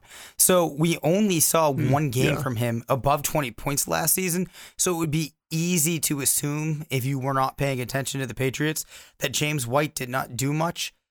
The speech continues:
Speaker 1: But the moral of the story is if you had him on your team and you put him in your lineup,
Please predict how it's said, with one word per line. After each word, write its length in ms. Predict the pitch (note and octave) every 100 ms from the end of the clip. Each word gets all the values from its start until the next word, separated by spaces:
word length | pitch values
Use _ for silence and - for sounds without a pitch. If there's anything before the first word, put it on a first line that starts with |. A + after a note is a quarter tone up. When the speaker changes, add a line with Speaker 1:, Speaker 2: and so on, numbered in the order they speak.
| _ _
Speaker 1:
But 220 | D#3+ D3
the 80 | D3+
moral 320 | D#3 F3+ F3+
of 80 | C#3
the 80 | C3+
story 440 | - F3 E3 C#3+
is 220 | C#3+ A2+ -
if 160 | C3
you 80 | D#3
had 160 | C#3 D#3
him 140 | D3+
on 80 | C#3+
your 80 | C3
team 280 | - D3 C#3+
and 120 | B2
you 80 | A2+
put 180 | -
him 100 | C#3+
in 120 | C#3 C3
your 160 | A#2+
lineup, 400 | A#2+ B2 C3+ D3